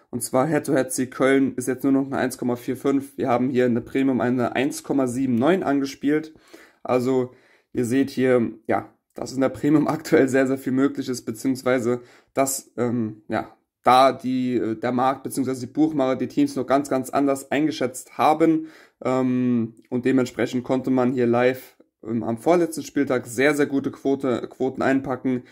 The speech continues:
die schon massivst eingebrochen sind. Ähm, ob ihr, ob ich euch hier den Sieg der Kölner empfehle, hat natürlich kein Value, aber ich denke trotzdem, dass Köln hier das Ding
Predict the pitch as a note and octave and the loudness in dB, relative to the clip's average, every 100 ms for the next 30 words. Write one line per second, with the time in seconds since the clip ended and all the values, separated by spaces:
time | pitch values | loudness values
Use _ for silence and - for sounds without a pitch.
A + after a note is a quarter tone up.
0 | _ _ - C3 C#3+ B2 B2+ B2 - E3 | _ _ -2 0 2 2 2 0 -2 0
1 | E3 - B2+ C#3 C#3 C3 A#2+ C3 C3+ D3 | 0 0 2 2 0 -2 -2 0 2 2
2 | C#3 - - - - _ - B2+ B2 B2+ | 0 -10 -20 -20 -20 _ -2 2 2 2
3 | A2+ - _ A#2 B2+ - - C#3 B2+ A#2 | -2 -6 _ -4 -4 -4 0 4 4 2
4 | - C3+ C3+ C3+ C3+ C#3 B2 C3 A#2 C#3+ | 0 -2 0 -2 -2 -2 0 -2 -2 -2
5 | C#3+ B2 C3 C3+ C#3 B2 - C3 C3+ A2 | 0 -2 0 2 2 0 0 2 2 0
6 | A2 A2+ B2+ A#2+ C3 - B2+ A#2+ C3+ C#3 | -2 -4 -4 -4 -6 -6 -2 0 2 4
7 | C#3 C3+ - A#2 A2 B2+ B2+ B2 A#2+ B2 | 4 2 0 0 0 0 -4 -4 -4 -6
8 | - B2 B2 A#2+ - - B2 B2+ B2+ A#2+ | -2 -2 -2 -4 -8 0 2 2 0 0
9 | A#2+ C3 B2+ | 0 -2 -2